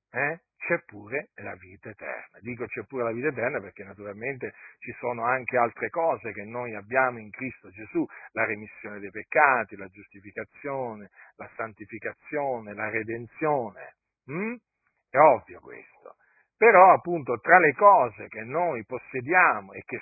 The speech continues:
sono nel figliuolo di Dio c'è pure la vita eterna. È meraviglioso,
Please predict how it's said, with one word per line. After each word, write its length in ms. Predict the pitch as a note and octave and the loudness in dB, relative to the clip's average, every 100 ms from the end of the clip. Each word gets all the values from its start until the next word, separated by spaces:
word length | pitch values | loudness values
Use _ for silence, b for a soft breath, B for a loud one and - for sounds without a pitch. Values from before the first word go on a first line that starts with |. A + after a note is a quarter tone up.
| - | -8
sono 460 | G3+ G#3 C#3+ G#2 F2 | -4 -2 -2 -8 -16
nel 140 | F2 | -20
figliuolo 480 | - G#2+ C3 C3 A2 | -20 -8 -2 -2 -2
di 140 | D3 C#3 | -10 -16
Dio 280 | - C2+ - | -20 -20 -20
c'è 160 | - - | -18 -18
pure 460 | _ A#1+ _ _ - _ _ _ | _ _ _ _ -20 _ _ _
la 180 | - - - _ | -18 -18 -20 _
vita 340 | _ _ - - _ _ _ | _ _ -20 -20 _ _ _
eterna. 840 | - - - - - _ _ _ _ _ _ _ _ | -20 -20 -18 -18 -20 _ _ _ _ _ _ _ _
È 200 | C#3+ D#3+ | 0 0
meraviglioso, 1080 | C#3+ C3 C3+ C3 B2+ C3+ G2+ - - - | 0 -4 -4 -4 -8 -8 -8 -16 -20 -20